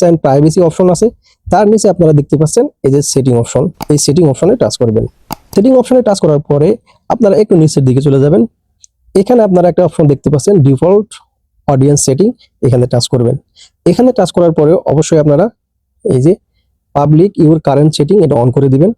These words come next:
কারণ য-, সচরাচর কাস্টম থাকে। আপনারা এখান থেকে অবশ্যই উপরেরটা সিলেক্ট করে এই যে নিচে নেক্সট অপশন আছে, এখান থেকে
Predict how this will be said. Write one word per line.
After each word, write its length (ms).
কারণ 200
য-, 160
সচরাচর 400
কাস্টম 300
থাকে। 180
আপনারা 240
এখান 160
থেকে 160
অবশ্যই 240
উপরেরটা 380
সিলেক্ট 240
করে 100
এই 100
যে 60
নিচে 220
নেক্সট 280
অপশন 260
আছে, 120
এখান 220
থেকে 180